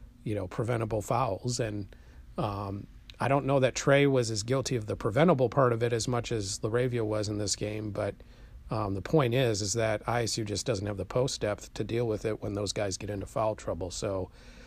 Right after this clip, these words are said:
unfortunately, a con-, a recurring theme, and it happened again tonight. Cooper Neese was really good, six for twelve, three for five from th-, three-point range, five rebounds, nineteen points, did have four turnovers, did have a couple defensive errors, but he certainly wasn't alone in that.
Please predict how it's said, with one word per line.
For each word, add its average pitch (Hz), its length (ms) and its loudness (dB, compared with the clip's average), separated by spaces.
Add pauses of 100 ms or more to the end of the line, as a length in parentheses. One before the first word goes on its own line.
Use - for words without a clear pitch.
(220)
unfortunately, 127 640 0
a 104 260 -2
con-, 107 200 -4 (100)
a 107 120 -2
recurring 120 440 4
theme, 135 340 2
and 113 120 -2
it 107 80 -6
happened 110 300 -2
again 107 200 -6
tonight. 131 400 -4 (440)
Cooper 220 220 6
Neese 175 280 4
was 139 120 2
really 143 220 4
good, 143 240 2
six - 240 -2
for 120 140 -4
twelve, 131 720 0 (100)
three 131 200 2
for 123 140 -2
five 120 320 2
from 110 160 -4
th-, - 100 -12 (260)
three-point 135 520 0
range, 131 320 -2
five 127 320 2
rebounds, 117 480 -2
nineteen 113 480 -4
points, 113 640 -4 (220)
did 131 120 0
have 110 160 0
four 110 220 0
turnovers, 104 640 -2 (420)
did 160 140 6
have 135 140 8
a 110 60 4
couple 131 260 4
defensive 113 520 0
errors, 107 300 0
but 104 140 -2
he 113 100 0
certainly 101 340 0
wasn't 98 320 -2
alone 101 300 -2
in 95 120 -2
that. 101 360 -2